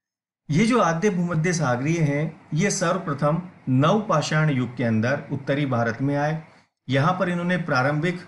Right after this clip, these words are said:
कृषि संबंधी गतिविधियों को प्रारंभ किया और बाद में ये दक्षिण भारत की ओर प्रवास कर गए। तमिल और तेलुगु ब्राह्मण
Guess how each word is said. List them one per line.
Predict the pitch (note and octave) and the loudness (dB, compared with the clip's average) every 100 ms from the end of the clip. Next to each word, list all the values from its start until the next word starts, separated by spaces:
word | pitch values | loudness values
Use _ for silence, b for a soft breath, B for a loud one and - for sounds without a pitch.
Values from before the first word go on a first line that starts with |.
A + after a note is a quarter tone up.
| - _ | -20 _
कृषि | B2+ - D#3 | -6 -2 0
संबंधी | D#3 C#3 D3 D3 B2+ | 0 0 0 0 0
गतिविधियों | G#2+ A2+ G#2+ G#2+ A#2 D#3 | -2 0 0 2 2 2
को | E3 | 0
प्रारंभ | D#3 D3+ D#3+ D#3+ D#3+ | 0 0 2 2 0
किया | F3 F3 A#3 B B - | 0 0 -2 B B -4
और | D#3 | -2
बाद | A#2+ C3 D#3+ E3 | 0 2 2 0
में | F3 | -2
ये | D#3 C#3+ | 0 0
दक्षिण | A2+ A2+ C#3+ A#2 | -2 -2 -2 0
भारत | A2 G#2+ - | 0 -2 -4
की | A#2 | -4
ओर | D#3+ | -4
प्रवास | D#3+ A2+ A2 A#2 - | -4 -4 -4 -6 -4
कर | A2+ | -4
गए। | A#2 F3 F#3 F3+ B B - | 0 0 -2 -4 B B -2
तमिल | D3 F#3+ F#3+ | 2 2 2
और | F3 | 0
तेलुगु | D#3 C3+ C3+ D#3 | 0 -2 0 0
ब्राह्मण | C#3+ B2 A2+ B2+ | 0 0 2 0